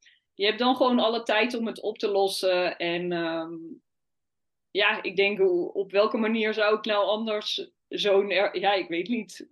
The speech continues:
op zo'n plek komen en deze ervaring hebben? D-, dat, eh, de, ja, dat,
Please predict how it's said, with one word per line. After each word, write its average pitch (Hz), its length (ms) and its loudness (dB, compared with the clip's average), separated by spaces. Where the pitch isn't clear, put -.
op 196 200 -4
zo'n 208 240 0
plek 214 280 0
komen 202 500 2
en 190 100 -2
deze 190 280 4
ervaring 190 560 -2
hebben? 165 500 -4
D-, 165 180 -10
dat, 170 360 -6
eh, 165 440 -4
de, 175 240 -6
ja, 196 280 -4
dat, 175 360 -8